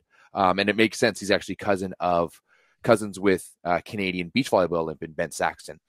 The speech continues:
So coming from strong v-, Canadian volleyball lineage there. Um, but yeah, very interesting that he is choosing to retire from the national team at this point. Um, but it does, it does also kind of make sense that, you know, with a new regime, they're gonna be going for a youth movement,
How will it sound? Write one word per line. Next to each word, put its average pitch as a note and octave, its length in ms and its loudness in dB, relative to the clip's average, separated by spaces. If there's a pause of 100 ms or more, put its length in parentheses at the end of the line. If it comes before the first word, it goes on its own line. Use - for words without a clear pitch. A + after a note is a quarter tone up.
(340)
So E2+ 320 -2 (100)
coming G2 240 -4
from F2+ 200 -8
strong F#2 460 -2
v-, D2+ 160 -18
Canadian E2 340 -8
volleyball D#2 360 -4
lineage D#2+ 360 -12
there. D2+ 220 -8 (280)
Um, F2 400 2
but G2+ 120 2
yeah, G#2 160 4 (100)
very A#2 240 8
interesting A2+ 500 -2
that F#2+ 180 0
he F#2+ 340 -6
is F2 420 -4
choosing F#2+ 420 -6
to - 80 -12
retire F#2 320 0
from F2+ 260 -10
the F2 80 -6
national E2+ 360 -4
team F2+ 220 -12
at D#2+ 80 -10
this F#2 140 -6
point. G#2+ 380 -6 (300)
Um, G#2 300 4
but A#2 120 6
it A#2 120 4
does, C3 220 8 (220)
it D3+ 140 6
does F3+ 180 12
also E3 260 6
kind D3+ 220 2
of A#2+ 120 0 (320)
make A#2+ 180 0
sense G#2 220 2
that, F2+ 180 -2
you G#2 60 -4
know, G2+ 100 -2
with G2+ 200 -2
a G#2 60 0
new G2+ 180 -6
regime, G2 500 -4 (300)
they're G2 100 -4
gonna G#2+ 140 4
be G#2+ 80 2
going G2 200 -2
for F#2+ 200 -4
a F2 60 -6
youth G2 280 -8
movement, G2+ 480 -4